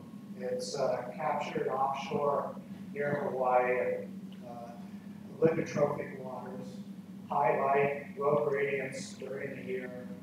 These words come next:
Not a lot of variability, uh, over the seasonal changes. Um, with sigma T, you know, full top to bottom gradients on the order of about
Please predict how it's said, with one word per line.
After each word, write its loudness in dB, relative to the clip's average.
Not 6
a 6
lot 8
of 2
variability, 0
uh, -8
over -8
the -8
seasonal -10
changes. -4
Um, -12
with -12
sigma -6
T, -8
you -10
know, -12
full -2
top 4
to -2
bottom 4
gradients 0
on -10
the -8
order -8
of -10
about -2